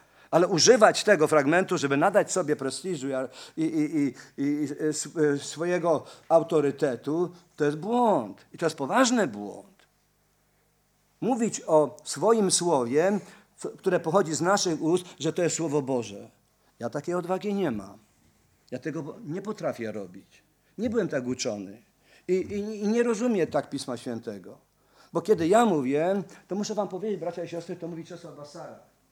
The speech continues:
To on mówi. Ja mam odpowiedzialność za to, co powiedziałem. Ale kiedy otwieram Boże Słowo, to to jest Boże Słowo. Ze mną nie musi się zgodzić.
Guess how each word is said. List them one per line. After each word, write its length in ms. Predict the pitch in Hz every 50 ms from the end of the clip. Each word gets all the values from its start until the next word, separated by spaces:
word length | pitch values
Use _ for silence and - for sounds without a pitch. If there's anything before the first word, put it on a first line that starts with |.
| _ _ _ _ _ _ _ _ _ _ _ _ _
To 120 | - 139
on 100 | 180 196
mówi. 360 | 165 135 110 92 92 98 92 - _ _ _ _ _ _ _ _ _ _ _ _ _ _ _ -
Ja 120 | 131 160
mam 140 | 175 180 175
odpowiedzialność 760 | 175 165 170 165 160 160 165 135 170 175 170 151 135 123 117
za 120 | 123 127
to, 120 | 123 135 127
co 120 | - 123
powiedziałem. 600 | 104 117 110 113 107 104 110 101 95 95 95 104 - _ _ _ _ - - -
Ale 160 | 151 151 143
kiedy 180 | - 175 156 165
otwieram 360 | 151 - 175 180 175 160 143
Boże 280 | 139 156 147 123 110
Słowo, 580 | - - - 135 208 226 190 143 123 101 95 - - - - _ _
to 120 | - 113 113
to 200 | - - 147 135
jest 240 | 123 117 110 110
Boże 280 | 101 110 98 - 113 101
Słowo. 320 | - - 117 98 98 95 90 - - _ _ - 98 - - - _ - - -
Ze 180 | 123 143 220 254
mną 320 | 247 190 139 117 113 120 120 - -
nie 100 | 175 175
musi 220 | 170 139 117 117
się 140 | - - 113
zgodzić. 500 | 104 - 117 107 95 110 110 110 - -